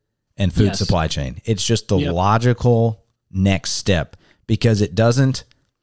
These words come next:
Speaker 1: remove the other options from the table.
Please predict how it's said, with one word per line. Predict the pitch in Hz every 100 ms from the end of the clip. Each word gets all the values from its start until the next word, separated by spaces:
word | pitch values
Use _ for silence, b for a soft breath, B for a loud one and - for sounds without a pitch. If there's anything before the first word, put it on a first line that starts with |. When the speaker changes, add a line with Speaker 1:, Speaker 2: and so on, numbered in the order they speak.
| _ _ -
Speaker 1:
remove | 107 107 110 120 135
the | 123 127
other | 123 120
options | - 107 - 120 113
from | 123 107
the | 92
table. | - 131 92 65 -